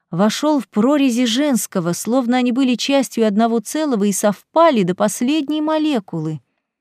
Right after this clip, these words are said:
Мне показалось, или что-то где-то в колокол, что ли, ударили.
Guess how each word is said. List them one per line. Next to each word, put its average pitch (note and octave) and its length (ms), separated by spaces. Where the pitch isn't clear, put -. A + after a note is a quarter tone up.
Мне G3 260
показалось, A#3 720
или G#3 300
что-то - 580
где-то G3+ 600
в - 100
колокол, G#3+ 480
что - 280
ли, F#3+ 80
ударили. F3+ 560